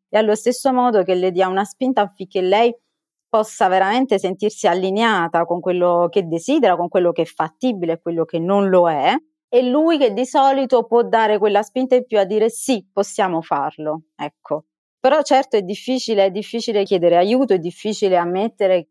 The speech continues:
che serve un, una piccola cosa in più, perché si può avere un eccellente sostegno da parte della, dell'ostetrica e del ginecologo, e questo non si mette assolutamente in discussione, ma quando si entra più nell'emozionale, attenzione, non nello psicologico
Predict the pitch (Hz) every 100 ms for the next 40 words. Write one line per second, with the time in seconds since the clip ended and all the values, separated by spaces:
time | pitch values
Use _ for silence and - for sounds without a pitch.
0 | _ _ 202 - 202 202 185 202 185 -
1 | - 208 - 214 240 226 - _ _ -
2 | 269 - 208 185 185 185 170 175 - 156
3 | 180 - 196 214 214 214 208 196 185 185
4 | - 196 202 220 202 190 170 165 _ -
5 | 208 - 233 240 208 170 160 175 175 -
6 | 180 180 175 175 165 160 170 170 170 -
7 | 254 240 196 170 170 160 175 175 226 214
8 | 180 202 233 190 180 185 190 190 190 185
9 | 180 - 180 175 175 175 170 170 - 170
10 | - 160 165 160 226 269 269 220 202 208
11 | 180 175 - 220 - 190 185 185 190 190
12 | 180 180 165 156 165 180 185 - 170 156
13 | 165 196 190 185 - - 196 180 165 151
14 | 151 156 147